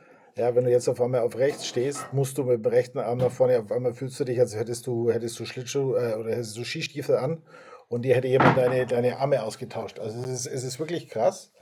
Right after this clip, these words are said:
aber er hat von der Athletik her und auch von der Motorik her hat er's drauf. Also ich bin da, bin wirklich begeistert von dem, was, was er, von den Anlagen, die er hat. Und ich glaube, ich bin mir sicher, dass er diesen Right Tackle spielen kann.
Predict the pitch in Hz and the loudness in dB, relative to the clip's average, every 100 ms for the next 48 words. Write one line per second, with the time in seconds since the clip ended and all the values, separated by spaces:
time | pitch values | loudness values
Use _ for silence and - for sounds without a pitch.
0 | - - - - _ - 120 127 170 196 | -20 -20 -20 -20 _ -10 -4 6 8 8
1 | 208 _ _ _ - 123 117 160 - - | 2 _ _ _ -4 0 4 2 2 -2
2 | 135 131 113 113 156 180 165 165 143 131 | 4 4 4 2 -2 -2 2 2 2 0
3 | 139 120 117 104 175 185 156 120 110 117 | 0 -2 -2 -4 -4 -2 -2 0 0 0
4 | - 117 - 101 95 - 101 123 135 151 | -2 -2 -2 -8 -8 -10 -10 -10 -6 -6
5 | 143 135 127 127 117 110 131 80 - 110 | 2 4 4 0 -6 -6 -10 -8 -4 0
6 | 113 147 - - 123 123 123 120 120 117 | 0 -2 -8 -6 -8 -4 -4 -4 0 0
7 | - 117 113 110 117 120 98 127 127 120 | 2 2 2 0 -2 -2 -4 -4 -4 -4
8 | 120 113 107 139 - - - - - - | -4 -2 0 -2 -4 -20 -20 -20 -20 -12
9 | 120 131 131 - 107 117 139 135 127 123 | -10 -8 -12 -10 0 0 0 -4 -4 -4
10 | 110 113 113 127 120 123 113 123 110 117 | -4 -4 -2 2 2 0 -6 -4 0 0
11 | 120 120 123 - 175 160 90 | 0 -4 -6 -6 -8 -6 -10